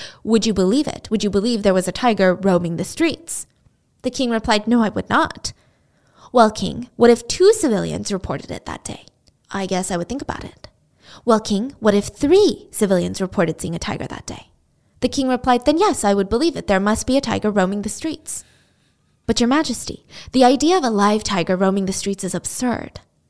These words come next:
It's never happened before." "Yet you're saying when three people tell you it's true, you will believe it's true, that this has happened?" The king nodded at him and said,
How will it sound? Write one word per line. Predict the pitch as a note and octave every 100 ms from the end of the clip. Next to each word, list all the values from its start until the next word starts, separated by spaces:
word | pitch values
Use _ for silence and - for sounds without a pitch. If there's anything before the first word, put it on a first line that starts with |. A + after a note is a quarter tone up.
| _ -
It's | -
never | A3+ G3+
happened | G3+ D4 - -
before." | F#3+ - G#2 B3+ _ _ - -
"Yet | A#3+ A#3+
you're | B3+
saying | - E4 D4+
when | A3+ G#3+
three | C#4+ E4+
people | F4 D4+ B3
tell | - G3+
you | G3 F3
it's | F3 -
true, | - F#4 F#4+ - - - _ -
you | G#3+ G#3+
will | G3+
believe | G3 F#3+ G3
it's | F#3 -
true, | - F#3+ G3+ D#4+ -
that | A3+
this | G#3+ G3
has | G3
happened?" | G3 F#3+ A#3+ D4+ F4 - _ _ _
The | A#3 A#3
king | D4 C4+
nodded | C#4 B3+ F#3+
at | F#3 F#3+
him | F3 F3
and | F#3
said, | G3 F#3